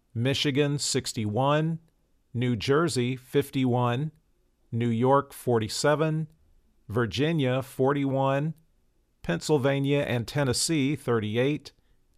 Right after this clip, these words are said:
and Oregon, thirty-three. The top three vaccinating states by percentage of population that's had at least one dose: New Hampshire at forty-one point nine percent, New Mexico at forty-one point two percent,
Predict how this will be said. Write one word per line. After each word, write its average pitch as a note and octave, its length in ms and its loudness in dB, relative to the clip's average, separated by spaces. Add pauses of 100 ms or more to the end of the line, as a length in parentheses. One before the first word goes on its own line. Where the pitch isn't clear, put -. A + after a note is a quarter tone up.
(160)
and C#3+ 240 0
Oregon, B2 560 2
thirty-three. A#2+ 880 -2 (1000)
The C#3 80 0
top D#3 300 0
three D3+ 160 2
vaccinating C3+ 600 2
states C#3+ 400 0
by B2+ 180 2
percentage C#3 500 -2
of A#2 140 -4
population C3 720 2
that's B2+ 220 2
had B2+ 200 2
at A#2 140 0
least B2 260 -2
one B2+ 320 0
dose: B2+ 600 2 (120)
New A#2+ 220 0
Hampshire C3+ 520 0
at G#2 140 0
forty-one B2 600 0
point A#2+ 320 -2
nine B2+ 320 0
percent, D3 640 -4 (280)
New B2+ 200 0
Mexico B2+ 640 2
at G#2+ 140 0
forty-one B2 580 0
point A2 340 -4
two E3+ 220 -2
percent, C#3 640 -2